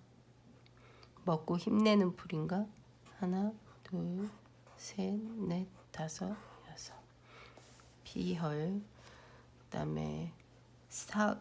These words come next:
사그라질 소. 하나, 둘, 셋, 넷, 다섯, 여섯, 일곱, 여덟,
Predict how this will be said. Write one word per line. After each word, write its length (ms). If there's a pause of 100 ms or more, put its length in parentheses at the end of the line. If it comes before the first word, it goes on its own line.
사그라질 840
소. 340 (840)
하나, 420 (160)
둘, 360 (180)
셋, 500 (680)
넷, 200 (380)
다섯, 500 (160)
여섯, 500 (680)
일곱, 480 (240)
여덟, 520